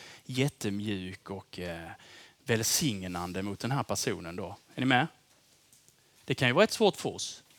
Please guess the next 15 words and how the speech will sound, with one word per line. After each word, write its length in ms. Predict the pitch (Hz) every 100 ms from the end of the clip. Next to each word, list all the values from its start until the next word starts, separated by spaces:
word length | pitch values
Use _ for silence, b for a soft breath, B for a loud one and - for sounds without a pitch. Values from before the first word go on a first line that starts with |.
| -
Ja, 80 | 208
men 120 | 196
han 140 | 185
hatar 280 | 143 208 185
ju 80 | 190
mig. 340 | 143 90 107 _ _ _ _ -
Han 140 | 185
mobbar 220 | 196 185
ju 80 | 180
mig 180 | 190 147
för 100 | 175
att 60 |
jag 120 | 170 95
är 40 |
kristen. 440 | - 160 - 87